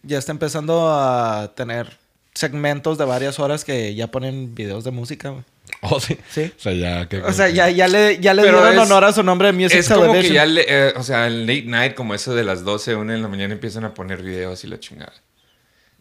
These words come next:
Speaker 1: Pero bueno, vamos a volver al tema de los hermanos químicos. A principio de mil novecientos noventa y cuatro, Gallagher se les acercó para decirles que sí,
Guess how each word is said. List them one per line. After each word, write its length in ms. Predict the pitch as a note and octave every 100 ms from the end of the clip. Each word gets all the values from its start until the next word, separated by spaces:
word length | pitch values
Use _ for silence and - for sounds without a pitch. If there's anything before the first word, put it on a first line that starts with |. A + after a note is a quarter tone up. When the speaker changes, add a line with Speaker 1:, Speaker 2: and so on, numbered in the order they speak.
| -
Speaker 1:
Pero 180 | F3 F#3
bueno, 280 | F#3 D3+ - _ _ _ _ _ _ -
vamos 160 | G#3+
a 80 | A#3
volver 340 | G#3 E3+ E3+
al 140 | G3+ G3
tema 280 | G3+ G3 G#3
de 80 | G#3
los 560 | F#3+ F3 D#3+ C3 - _ -
hermanos 500 | D#3+ D#3 E3 F3 -
químicos. 600 | F#3 F#3 F3+ D#3+ - _ _ _ _ _ _ _ _ _ _ _ _ _ _ _ _ _
A 140 | - F3+
principio 420 | G3 F3+ F#3+ A3
de 60 | G#3+
mil 140 | G3+
novecientos 420 | G#3+ G3 F#3 G#3
noventa 260 | G#3 G3+ F3+
y 40 |
cuatro, 480 | - A3 G#3+ E3+ D3+ _ _ _ _ _ _ _ _ _ - -
Gallagher 540 | D#3 D3+ D#3+ E3 D#3
se 120 | F3
les 480 | D3 C#3+ C3 B2 A#2
acercó 520 | C3 C#3 A#2+ D3+ F#3
para 200 | F#3+ E3+
decirles 360 | C#3+ C3+ D3 D#3+
que 100 | E3
sí, 480 | E3 D3 C3 G#2+